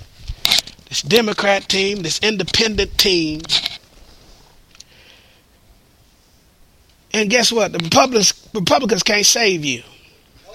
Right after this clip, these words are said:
Hello, somebody. The Democrats can't save you.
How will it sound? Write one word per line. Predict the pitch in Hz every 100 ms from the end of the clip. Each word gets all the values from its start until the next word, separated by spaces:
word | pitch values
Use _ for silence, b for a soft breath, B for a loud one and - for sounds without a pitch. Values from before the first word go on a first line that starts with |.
| - - - _ - - -
Hello, | - 170 180
somebody. | 175 143 127 120 - - - _ b b -
The | 170
Democrats | 196 302 233 196 156 -
can't | - - 202 160
save | - 175 135 127
you. | 120